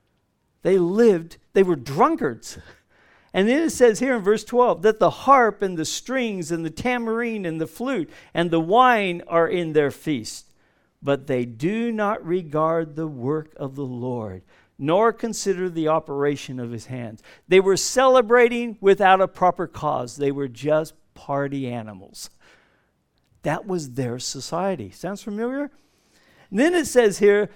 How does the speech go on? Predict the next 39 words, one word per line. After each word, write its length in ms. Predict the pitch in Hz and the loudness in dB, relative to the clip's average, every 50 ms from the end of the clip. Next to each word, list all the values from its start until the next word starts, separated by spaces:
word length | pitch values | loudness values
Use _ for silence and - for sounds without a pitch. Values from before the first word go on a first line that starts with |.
| _ _ | _ _
that 160 | - 214 - | 0 0 2
also, 520 | - 202 220 262 294 302 - - 202 185 185 | 4 4 4 4 4 2 2 2 4 4 4
and 140 | - 202 | 2 -2
by 160 | 202 311 311 285 | 0 2 2 4
the 80 | 220 | 2
way, 100 | 185 196 | 2 2
I 80 | 226 269 | 0 -2
came 240 | - - 262 311 302 | -2 -4 -6 -2 -2
up 100 | 285 240 | -4 -2
with 80 | 185 | 0
that 180 | 165 165 - - | -2 -2 -2 -2
six 240 | - 196 190 - 147 | -6 -8 -8 -8 -10
or 60 | 135 | -12
seven 340 | - - 226 233 190 190 156 | -4 -2 -2 -2 -2 -2 -6
of 100 | 131 135 | -4 -6
them, 80 | 143 | -4
but 160 | 147 151 156 | -2 -2 -2
I'm 60 | 151 156 | -2 -2
lowering 360 | 165 190 220 233 233 214 190 | -2 -2 -2 -2 -2 -4 -6
it 120 | 160 151 | -6 -2
down 240 | 151 165 175 185 170 | 0 0 0 0 -2
here 180 | 151 160 151 143 | -4 -4 -6 -4
to 80 | 139 | -6
about 240 | 135 127 143 139 135 | -4 -2 -2 -2 -2
four. 460 | - - - 156 143 127 113 110 - _ _ _ _ _ _ _ _ _ _ _ _ _ _ _ _ _ _ _ | -4 -6 -4 -2 -2 -2 -2 -6 -12 _ _ _ _ _ _ _ _ _ _ _ _ _ _ _ _ _ _ _
Another 400 | 165 160 170 202 220 202 240 220 | -8 -4 -4 -4 -4 -4 -8 -6
thing 280 | - 196 156 147 139 | -4 -4 -4 -4 -4
is 400 | 131 123 131 - - - - - _ _ _ _ _ _ | -6 -8 -8 -12 -12 -16 -20 -20 _ _ _ _ _ _
they 120 | - 151 156 | -4 -4 -4
were 160 | 151 151 151 | -2 -4 -6
deceived 760 | 131 131 127 - - - - 151 147 135 117 104 104 113 - - _ _ _ _ _ _ _ _ _ _ _ _ _ _ _ | -6 -8 -10 -10 -10 -8 -8 -8 -6 -6 -8 -10 -12 -18 -20 -20 _ _ _ _ _ _ _ _ _ _ _ _ _ _ _
by 120 | - - 123 | -12 -12 -12
superstition. 920 | - - - 135 - - 127 - - - - 113 98 - - 90 - 87 _ _ _ _ _ _ _ _ _ _ _ _ _ _ _ _ _ | -12 -10 -14 -14 -14 -14 -16 -16 -16 -14 -14 -14 -14 -14 -20 -20 -20 -20 _ _ _ _ _ _ _ _ _ _ _ _ _ _ _ _ _
They 100 | - 151 | -4 -2
were 160 | 151 147 151 143 | -2 -2 -4 -6
seeking 640 | - - - 208 214 208 208 - 214 196 170 135 | -6 -6 -6 -6 -6 -8 -6 -10 -10 -8 -10 -8
guidance 640 | 120 - 147 151 175 185 185 180 190 190 185 190 - | -6 -4 -2 0 0 -2 -2 -4 -8 -10 -10 -14 -14
and 240 | - - 151 147 - | -12 -12 -12 -12 -12
counsel, 800 | - 120 151 170 185 180 180 175 - - 127 104 95 101 - | -14 -10 -10 -8 -8 -8 -10 -10 -12 -12 -14 -14 -14 -16 -20